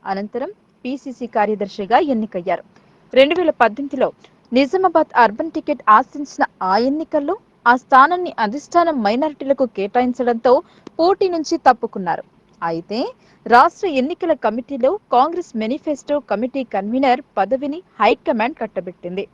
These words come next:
రెండు వేల ఇరవై ఒకటి జూన్ ఇరవై ఆరున పీసీసీ కార్యనిర్వాహక అధ్యక్షుడిగా, రెండు వేల ఇరవై రెండు డిసెంబర్ పదిన కాంగ్రెస్ రాజకీయ వ్యవహారాల కార్యనిర్వాహక కమిటీలో ప్రత్యేక ఆహ్వానితుడిగా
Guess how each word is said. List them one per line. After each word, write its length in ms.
రెండు 240
వేల 180
ఇరవై 300
ఒకటి 280
జూన్ 180
ఇరవై 420
ఆరున 320
పీసీసీ 520
కార్యనిర్వాహక 720
అధ్యక్షుడిగా, 580
రెండు 160
వేల 280
ఇరవై 300
రెండు 240
డిసెంబర్ 560
పదిన 300
కాంగ్రెస్ 480
రాజకీయ 500
వ్యవహారాల 640
కార్యనిర్వాహక 880
కమిటీలో 560
ప్రత్యేక 680
ఆహ్వానితుడిగా 1000